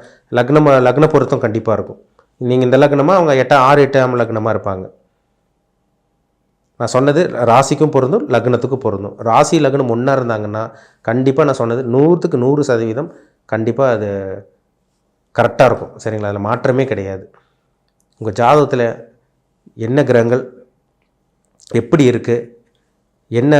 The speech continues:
அமைப்புல நீங்க பொறந்திருக்கீங்க, அதெல்லாம் பாருங்க. ரொம்ப, ரொம்ப முக்கியம். எந்த ராசிக்காரங்க உங்களுக்கு ஒத்து வருவாங்க,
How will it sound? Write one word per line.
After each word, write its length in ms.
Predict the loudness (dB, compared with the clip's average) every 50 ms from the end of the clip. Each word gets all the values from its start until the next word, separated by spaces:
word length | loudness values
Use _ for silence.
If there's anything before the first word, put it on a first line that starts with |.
| 4 4
அமைப்புல 320 | 2 0 0 0 -2 0 -2
நீங்க 160 | -2 -2 -4 -4 -2 0
பொறந்திருக்கீங்க, 540 | 0 0 0 0 -2 -4 -4 -6 -6 -6 -8 -8 -6
அதெல்லாம் 260 | -2 -2 -2 -2 0 0
பாருங்க. 280 | -2 -2 -2 -2 -4 -6 -8 -8 -10 -10 -8 -6
ரொம்ப, 140 | -4 -2 -2 0 0
ரொம்ப 140 | 0 -2 -4 -4
முக்கியம். 320 | -6 -8 -8 -8 -8 -8 -10 -14 _ _ _ _ _ _ -10 -4
எந்த 120 | 0 2 4 4
ராசிக்காரங்க 460 | 2 2 0 -2 0 0 0 0 0
உங்களுக்கு 220 | -2 -2 -2 -2 -4
ஒத்து 160 | -4 -2 -2 0
வருவாங்க, 320 | 0 0 -2 -2 -2 -4